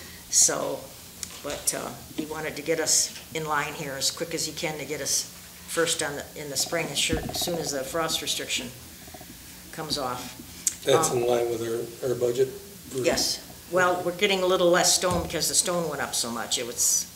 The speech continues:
Speaker 1: went up to twenty dollars and seventy-five cents delivered per ton. So I just told him to cut back some on the roads that, you know, we do this rotation every three, it's, yeah, it's in next year's budget.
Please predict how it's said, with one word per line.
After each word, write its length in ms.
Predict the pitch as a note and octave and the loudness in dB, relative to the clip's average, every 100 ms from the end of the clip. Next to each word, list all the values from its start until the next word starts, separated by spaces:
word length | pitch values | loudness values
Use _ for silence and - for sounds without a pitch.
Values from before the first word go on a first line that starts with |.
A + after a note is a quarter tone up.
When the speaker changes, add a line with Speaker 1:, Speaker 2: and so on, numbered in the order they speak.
| - - - - D3+ | -16 -18 -18 -12 -4
Speaker 1:
went 140 | E3 | -2
up 100 | D#3+ | -2
to 100 | - | -4
twenty 260 | - F3+ E3+ | -2 0 2
dollars 320 | D#3 E3 D#3+ | 4 2 2
and 80 | D3 | 2
seventy-five 520 | - D#3+ D3+ E3+ D#3 | 0 0 -2 -4 -2
cents 260 | - E3+ - | 0 0 -2
delivered 440 | D3+ D#3 D#3+ C3 - - - - - | -2 -2 -2 -4 -8 -10 -10 -12 -8
per 120 | D3+ - | -2 0
ton. 280 | E3 C#3 - - - - - - - - | 0 -2 -8 -16 -18 -18 -18 -10 -10 -6
So 280 | - D3+ C#3+ | -6 -2 0
I 80 | D#3 | 0
just 220 | D#3+ - | 0 0
told 160 | E3+ D#3+ | 0 0
him 80 | |
to 60 | D3+ | -4
cut 260 | - E3 - | -6 -6 0
back 280 | D#3+ D3 - - - - - - | 0 -2 -8 -16 -16 -18 -16 -2
some 300 | - D#3+ D#3 | 0 0 -2
on 140 | D3 | -4
the 80 | D3 | -2
roads 400 | D3 D3+ D3 - | 0 0 0 0
that, 160 | D3+ - - - - - - - - - | -2 -2 -12 -16 -14 -14 -14 -16 -16 -6
you 80 | D#3 | -4
know, 140 | D3 - - - D#3+ | -4 -8 -10 -14 -4
we 80 | F3+ | 2
do 140 | A3+ | 4
this 400 | G3 E3+ - - | 6 6 6 4
rotation 540 | F3+ F3+ G#3+ F#3+ - D#3+ - | 2 6 8 8 6 4 0
every 260 | E3 F3+ | 0 2
three, 380 | F3+ F#3+ F3+ E3+ - - - - - - - - - - - - - - - - - - | 0 2 2 0 -4 -14 -16 -18 -18 -18 -16 -16 -16 -16 -16 -16 -16 -18 -18 -18 -16 -4
it's, 260 | E3+ E3 - | -2 0 4
yeah, 160 | D#3+ | 4
it's 140 | C3 - | 4 2
in 80 | E3 | 2
next 260 | D#3 - | 2 2
year's 160 | C#3+ C3+ | 2 -2
budget. 320 | C#3 C3+ | -4 -4